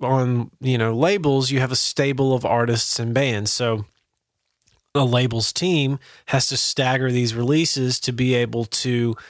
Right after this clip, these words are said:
give attention to each of their, quote, blue chip players, right? So you can't drop,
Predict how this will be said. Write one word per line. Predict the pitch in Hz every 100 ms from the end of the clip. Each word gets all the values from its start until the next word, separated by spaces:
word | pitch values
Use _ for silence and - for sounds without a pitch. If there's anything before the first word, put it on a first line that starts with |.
| - _ 139
give | 117 139 127
attention | - 147 151 - 123 120
to | 117 127
each | 127 -
of | 117 113
their, | 120 113
quote, | - 127 113 120
blue | 123 123
chip | - 120 98
players, | - 123 113 95 98 -
right? | 113 113 117 - - - - - _
So | - - 127 123 120 110 - - - - - _ _ _ _ _ _ _
you | 143 135
can't | - 147 139 135
drop, | 127 135 131 131 -